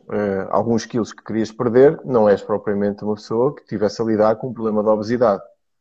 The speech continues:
Então até podia ser para ti uma forma confortável, não é? Dizeres, "Não, tá tudo bem, t-, tô, tô cheinha", ou então vou vestir. E eu, eu queria te perguntar isto, porque eu acho que é isto que realmente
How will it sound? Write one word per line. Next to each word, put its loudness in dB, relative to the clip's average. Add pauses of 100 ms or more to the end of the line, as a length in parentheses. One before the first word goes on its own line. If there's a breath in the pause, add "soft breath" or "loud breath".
(340)
Então 2
até 6
podia 4
ser 2
para 4
ti 0
uma -4
forma 2
confortável, 0
não 0
é? 2
Dizeres, 0
"Não, 0
tá 2
tudo -4
bem, 2 (460)
t-, -4
tô, 2
tô 2
cheinha", 6 (280 loud breath)
ou 6
então 2
vou 4
vestir. 2
E 2
eu, 6
eu 6
queria 4
te -10
perguntar 4
isto, 0
porque -6
eu 6
acho 2
que -4
é 2
isto 0
que -16
realmente 0